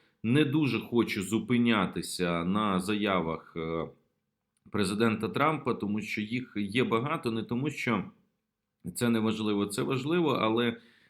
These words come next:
насправді є дуже багато заяв. Він, до речі, зробив цього разу таку заяву, ну, можу сказати, нормальну,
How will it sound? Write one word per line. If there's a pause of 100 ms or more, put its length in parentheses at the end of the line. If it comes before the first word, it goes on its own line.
(100)
насправді
є (760)
дуже
багато
заяв. (420)
Він,
до
речі,
зробив
цього
разу
таку (680)
заяву,
ну, (240)
можу
сказати,
нормальну,